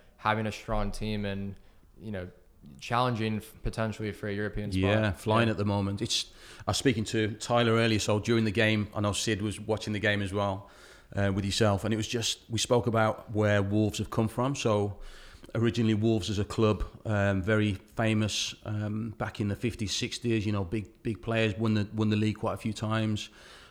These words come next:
Speaker 2: Um, but then obviously had a bit of a rough spell around sort of eighties, going into the early nineties. Um, dropped down to the lowest league. I remember growing up and seeing, obviously as my hometown, Wolverhampton, just seeing them, uh,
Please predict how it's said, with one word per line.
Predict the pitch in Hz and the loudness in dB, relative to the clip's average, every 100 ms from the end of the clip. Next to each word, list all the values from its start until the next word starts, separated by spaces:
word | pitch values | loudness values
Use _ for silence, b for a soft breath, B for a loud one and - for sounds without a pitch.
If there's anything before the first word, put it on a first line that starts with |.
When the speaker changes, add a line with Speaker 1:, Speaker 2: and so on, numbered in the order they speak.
| - | -4
Speaker 2:
Um, | 110 107 104 | 2 4 4
but | 110 | 2
then | 117 | 2
obviously | 113 104 120 | 0 0 2
had | 110 113 | 4 4
a | 110 - | 2 2
bit | - | 0
of | 98 | 2
a | 107 | 2
rough | 107 107 - | 2 0 0
spell | - 110 120 | 0 2 4
around | 120 110 107 | 4 4 2
sort | 113 101 | 0 0
of | |
eighties, | 101 113 - 117 107 - - - | 2 0 0 0 0 -4 -10 -6
going | 107 107 | -2 0
into | 104 110 | 0 0
the | 104 | 2
early | 104 104 | 2 2
nineties. | 104 104 110 113 113 - B B B B B | 2 2 0 -2 -2 -4 B B B B B
Um, | - 113 107 107 104 - - _ _ _ _ - - - | 0 4 6 4 2 -4 -20 _ _ _ _ -18 -14 -4
dropped | 127 - | -2 0
down | 117 110 | 0 0
to | 117 | 2
the | 104 | 2
lowest | 107 110 110 117 | 4 4 4 2
league. | 110 113 | 4 4
I | 107 | 4
remember | 110 104 | 4 2
growing | 98 107 107 110 | 2 2 4 2
up | 101 | 0
and | 107 | -2
seeing, | - 113 107 101 104 | 0 2 2 0 -2
obviously | 107 104 110 | -4 0 2
as | 95 | 2
my | 110 107 | 2 0
hometown, | 101 104 104 - 107 107 101 - B B B B | 2 0 0 -2 0 0 -2 -8 B B B B
Wolverhampton, | 107 104 104 95 - 101 | -4 -2 -2 -4 -4 -4
just | 101 - | -2 0
seeing | 117 107 | 2 4
them, | 104 98 101 107 - | 4 2 0 -4 -10
uh, | 98 104 - | -8 -6 -6